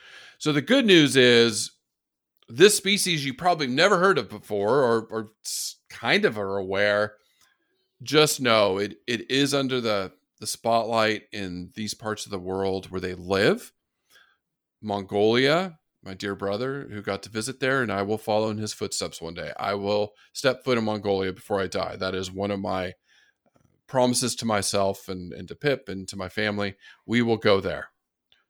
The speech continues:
You know, my uncle, your Uncle Sean, my brother, he went there. I'm going there, and I will get there. But, uh, the good news is Mongolia is fighting for their wildlife, and so is China.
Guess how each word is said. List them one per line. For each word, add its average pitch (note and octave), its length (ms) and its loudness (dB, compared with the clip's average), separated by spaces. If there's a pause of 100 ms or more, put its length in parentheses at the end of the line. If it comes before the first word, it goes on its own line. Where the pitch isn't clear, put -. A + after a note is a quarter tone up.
You F#2 100 -14
know, G2 60 -10
my F#2 160 -6
uncle, G#2+ 300 -10 (160)
your F#2+ 260 -10 (240)
Uncle D#3+ 220 0
Sean, D#3+ 460 4
my C#3+ 160 6
brother, C3+ 580 4
he C#3 120 -2
went C#3 260 0
there. B2+ 360 4
I'm G#2+ 180 -4
going G2 300 0
there, F#2+ 300 -6 (460)
and G#2 100 -8
I G2+ 60 -2
will G2 180 -2
get F#3 240 4
there. G#2+ 240 4
But, A2 360 2 (720)
uh, - 220 -8
the B2 120 -8
good D3+ 200 0
news C#3 240 2
is A#2 220 2
Mongolia A2 840 2
is A#2+ 320 0
fighting G2 440 -6
for - 100 -14
their F#2 140 -10
wildlife, F#2 800 -6
and F#2+ 240 -12
so G3 180 -6
is A#3 100 -6
China. C3 480 0